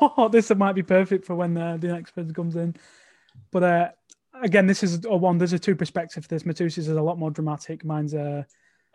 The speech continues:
a lot like, yeah. <laughs> So we were in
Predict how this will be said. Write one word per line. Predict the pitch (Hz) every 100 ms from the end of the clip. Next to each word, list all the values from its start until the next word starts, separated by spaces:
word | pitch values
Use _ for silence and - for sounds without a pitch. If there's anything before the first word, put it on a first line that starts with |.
| - 165
a |
lot | 160 165
like, | 160 165
yeah. | 214 233 247 220 - _ -
<laughs> | 254 - _ - 294 - - _
So | - 196 202
we | 196 190
were | 190
in | 202 190